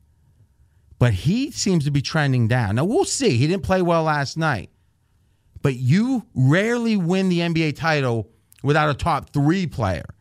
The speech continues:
Go back, seventy-nine eighty season, Bird and Magic. Look at who won. Look at their best player. And you're gonna say maybe the Spurs a couple year or five years ago,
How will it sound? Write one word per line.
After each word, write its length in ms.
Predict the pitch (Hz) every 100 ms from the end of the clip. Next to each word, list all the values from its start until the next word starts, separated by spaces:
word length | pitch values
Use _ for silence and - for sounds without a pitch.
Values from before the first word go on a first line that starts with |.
| _ _ -
Go 200 | 165 185
back, 480 | 180 180 180 180 - _ _ _ _
seventy-nine 640 | - 156 160 190 190 185 180
eighty 160 | 175
season, 360 | 147 175 151 147
Bird 280 | 139 160 180
and 100 | 175
Magic. 560 | 156 151 135 151 - _ _ _ _ _ _ -
Look 320 | 127 151 180 -
at 420 | 139 160 156 156 _ _ -
who 200 | 160 190
won. 520 | 170 156 151 151 147 _ _ _ _ _
Look 160 | 123 147
at 120 | 160
their 120 | 160
best 360 | 127 151 165 -
player. 500 | 160 147 151 147 143 _ _ _
And 160 | 117 127
you're 120 | 156
gonna 160 | 156 151
say 200 | 151 135
maybe 380 | 139 151 185 226
the 140 | 214
Spurs 540 | - - 185 196 190
a 40 | 165
couple 340 | - 175 180
year 220 | 160 170
or 140 | 151 147
five 280 | 160 156 160
years 220 | 160 139
ago, 400 | 160 156 156